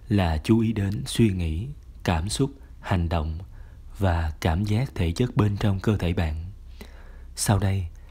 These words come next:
là một số dấu hiệu cần lưu ý. Bạn cảm thấy mất kết nối với những người xung quanh, ngay cả những người thân thiết nhất.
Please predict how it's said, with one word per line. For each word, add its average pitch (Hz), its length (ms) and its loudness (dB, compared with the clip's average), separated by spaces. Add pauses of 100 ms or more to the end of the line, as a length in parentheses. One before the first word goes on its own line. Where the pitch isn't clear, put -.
(200)
là 98 160 6
một 85 160 0
số 110 220 2
dấu 113 200 2
hiệu 90 340 0
cần 87 180 4
lưu 101 200 2
ý. 110 260 -2 (1500)
Bạn 90 280 4
cảm 90 160 2
thấy 110 180 2
mất 131 200 2
kết 131 200 2
nối 107 260 2
với 123 160 6
những 107 220 0
người 95 120 2
xung 104 240 2
quanh, 98 340 0 (640)
ngay 110 280 6
cả 87 200 2
những 113 260 2
người 92 220 2
thân 107 200 0
thiết 127 220 2
nhất. 135 140 0